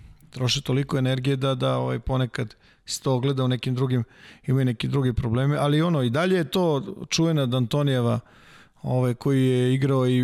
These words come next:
i pre Houstona, to je, o, takozvana,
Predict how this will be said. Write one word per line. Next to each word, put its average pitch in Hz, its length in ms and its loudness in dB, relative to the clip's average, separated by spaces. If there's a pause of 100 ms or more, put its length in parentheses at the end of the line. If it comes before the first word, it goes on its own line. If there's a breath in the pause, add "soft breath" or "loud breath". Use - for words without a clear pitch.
(120)
i 127 140 4
pre 143 280 -2
Houstona, 147 640 0
to 143 240 -2
je, 131 340 2 (840 soft breath)
o, 127 440 0
takozvana, 131 720 0